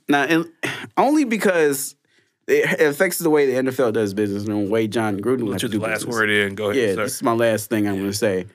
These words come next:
Speaker 1: Don't think that, um, we could talk about this more next time, but I don't think that necessarily what he did constitute, what he did in the vacuum constituted him being fired.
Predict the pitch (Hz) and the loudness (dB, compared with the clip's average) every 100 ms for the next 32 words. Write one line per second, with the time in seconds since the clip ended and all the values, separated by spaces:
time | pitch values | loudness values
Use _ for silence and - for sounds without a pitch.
0 | _ _ - - 113 226 208 - 175 170 | _ _ -20 -2 0 0 -2 0 0 0
1 | 127 123 131 123 127 120 113 208 202 156 | -2 2 2 2 0 0 2 2 2 2
2 | 143 120 123 123 117 104 104 87 127 - | 2 -2 0 0 0 0 -2 0 0 2
3 | 139 151 190 185 143 139 139 135 147 139 | 2 0 0 0 0 0 0 -2 2 2
4 | 135 123 113 120 143 143 139 131 139 165 | 2 -2 -2 -2 -2 -2 -2 0 2 2
5 | 165 _ _ _ _ _ _ _ _ _ | -2 _ _ _ _ _ _ _ _ _
6 | _ _ - 156 156 - 135 - 156 151 | _ _ -2 0 0 -2 -8 -2 0 2
7 | 135 135 _ _ _ _ _ _ _ _ | 0 -8 _ _ _ _ _ _ _ _
8 | _ _ _ _ _ _ _ - 120 175 | _ _ _ _ _ _ _ -10 0 2
9 | 214 170 175 147 117 135 135 120 117 110 | 2 2 2 2 2 0 0 0 -2 0
10 | 123 117 104 127 113 110 104 98 92 - | -2 -2 -4 -4 -2 -2 -2 -4 -6 -6
11 | - - | -6 -8